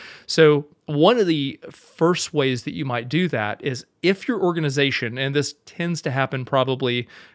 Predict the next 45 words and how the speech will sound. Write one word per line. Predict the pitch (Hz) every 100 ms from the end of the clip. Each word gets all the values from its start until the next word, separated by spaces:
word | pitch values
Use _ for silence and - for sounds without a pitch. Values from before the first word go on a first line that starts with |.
| -
with | 143 127
larger | 127 139 147 143
organizations | 135 131 127 127 123 - 120
more | 131 123
often, | 123 139 - 117 117 - - -
they | 143 175
may | 202 185
have | 175 170 -
a | 139
formal | - 156 156 151 131 127 -
description | - - 156 - 147
about | 123 113
what | 135 -
fairness | 135 127 117 180
is. | 180 120 _
If | 165 131
it's | 135
a | 139
large | 127 151 -
company | 160 143 139
in |
particular, | 120 113 202 - 143 123
they | 127 165
may | 160 156
have | 123 151 120 120 - -
an | 139 -
ethics | 127 - - -
department | 120 - 156 196 143 - -
at | 127 -
the |
company, | - 196 190 143 127 123 -
or | 156 147
if | -
not, | 151 131 170 -
uh, | 143
maybe | 131 131 131
a | 117
smaller | - 139 147
company, | 151 139 127 120
the | 131
H | 131 127
R | 147 156
department | - 113 107 -
will | 117
take | - 123